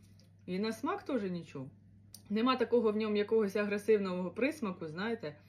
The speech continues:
і так якось легко в роті після нього. Нема скриплячих зубів. Оцей поки найкращий. І ось такий нон-стоп сталкер. Мені більше всього ця упаковка сподобалась. Дуже прикольна вона така.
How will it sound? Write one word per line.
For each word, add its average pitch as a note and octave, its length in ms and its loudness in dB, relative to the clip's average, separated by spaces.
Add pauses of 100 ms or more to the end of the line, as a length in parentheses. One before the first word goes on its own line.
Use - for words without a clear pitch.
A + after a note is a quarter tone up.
(140)
і F3 100 -4
так A3+ 220 0
якось G#3 320 -2
легко G3+ 380 -2
в D#3+ 80 -10
роті D#3+ 340 -6
після - 320 -8
нього. C#3+ 360 -8 (600)
Нема G#3 240 -2
скриплячих F3+ 580 -4
зубів. E3+ 400 -4 (1900)
Оцей G#3+ 300 2
поки A#3+ 240 0
найкращий. B3 580 -4 (1800)
І D4 160 2
ось D#4 140 0
такий D4 460 2
нон-стоп C4 600 4
сталкер. E3+ 600 0
Мені A#3 200 2
більше B3 260 2
всього A3+ 320 4
ця G3+ 140 -2
упаковка G3 500 -2
сподобалась. F#3 760 0
Дуже G#3 260 0
прикольна F#3+ 480 -4
вона D3 180 -8
така. C#3+ 340 -12